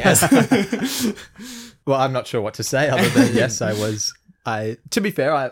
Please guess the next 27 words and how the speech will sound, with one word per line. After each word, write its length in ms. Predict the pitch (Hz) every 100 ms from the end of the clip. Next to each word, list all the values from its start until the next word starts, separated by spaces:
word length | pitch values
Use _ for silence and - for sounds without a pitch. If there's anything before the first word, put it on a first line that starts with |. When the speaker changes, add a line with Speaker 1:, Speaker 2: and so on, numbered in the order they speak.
| _
Speaker 3:
I'm 200 | - 107
a 40 | 104
bit 140 | 101
of 140 | 101
a 200 | 101 101 - _ _ _
am-, 300 | 107 107 110 -
ambi 360 | 104 110 113 110
school. 400 | - - 117 139
I 80 | 110
went 180 | 107
to, 240 | - 107 101 _ _ _ _ _
I 100 | 127
did 160 | 123 156
go 160 | 139 120
public 380 | 113 113 147
in, 180 | 104 104 -
in 100 | 104
my, 280 | 95 95 98 _ _ 107
my 120 | 95
younger 260 | 98 98
years 300 | 98 101 131
and 100 | 104
private 300 | 92 92 90
in 80 | 95
high 140 | 95 92
school, 260 | - 127 -
and 240 | 104 104